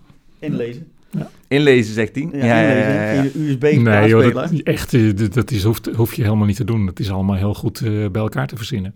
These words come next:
Speaker 3: Mhm.
Speaker 2: Ga met een iets ouder iemand praten en die noemt je twintigduizend titels op, eh, wat betreft disco in de jaren zeventig, tachtig, negentig.
Speaker 1: Ja.
Speaker 2: Vooral
Speaker 1: Ja.
Speaker 2: zeventig en tachtig uiteraard.
Speaker 1: Ja,
Speaker 2: Ja.
Speaker 1: goed, dat is iets wat ik dan, wat ik dan weer veel terugzie bijvoorbeeld.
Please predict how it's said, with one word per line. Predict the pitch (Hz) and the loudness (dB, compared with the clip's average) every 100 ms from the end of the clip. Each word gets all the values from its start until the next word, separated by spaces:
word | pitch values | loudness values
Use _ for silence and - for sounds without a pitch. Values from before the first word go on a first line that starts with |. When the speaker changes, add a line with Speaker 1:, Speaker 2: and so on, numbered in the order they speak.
| - | -8
Speaker 3:
Mhm. | 135 170 233 - - - _ - | -6 -6 -10 -18 -20 -20 _ -10
Speaker 2:
Ga | 127 98 | -4 -2
met | 98 120 | 0 -2
een | |
iets | 135 117 | -4 -2
ouder | - 110 | -2 0
iemand | 120 107 107 | 2 0 0
praten | 113 110 107 139 | 0 0 0 -2
en | 117 | -2
die | 113 | 0
noemt | 117 117 | 0 -2
je | - 131 127 | -4 -4 -4
twintigduizend | 123 127 110 113 107 101 | -2 -2 0 0 -2 -2
titels | 131 127 120 | -2 0 0
op, | 117 - - 165 | -2 -4 -8 -2
eh, | 117 117 113 | 0 0 -2
wat | 113 | -4
betreft | - - 113 | -4 -4 -2
disco | 143 - 165 | -2 -2 -2
in | 120 | 0
de | 113 | 0
jaren | 98 101 | -2 -2
zeventig, | - 110 101 104 | 0 0 0 -4
tachtig, | - - - | -6 -6 -4
negentig. | 101 101 92 - - _ - | -2 -2 -4 -10 -20 _ -20
Speaker 1:
Ja. | - - | -20 -10
Speaker 2:
Vooral | 143 135 110 | -2 0 2
Speaker 1:
Ja. | |
Speaker 2:
zeventig | - 117 107 107 | 4 4 4 -2
en | |
tachtig | 95 110 - 101 | -4 -6 -8 -8
uiteraard. | 92 - 202 - | -8 -10 -14 -10
Speaker 1:
Ja, | |
Speaker 2:
Ja. | 123 | -10
Speaker 1:
goed, | 139 127 | -8 -10
dat | 135 139 | -12 -12
is | 135 135 | -16 -14
iets | - 131 - | -16 -18 -14
wat | 147 135 | -12 -12
ik | 113 | -8
dan, | 123 127 120 | -4 -4 -4
wat | 127 135 | -6 -4
ik | 165 | 0
dan | 143 | 2
weer | 127 | 4
veel | 127 131 | 4 2
terugzie | 110 131 - 123 | 0 -4 -2 -4
bijvoorbeeld. | 123 117 | -4 -6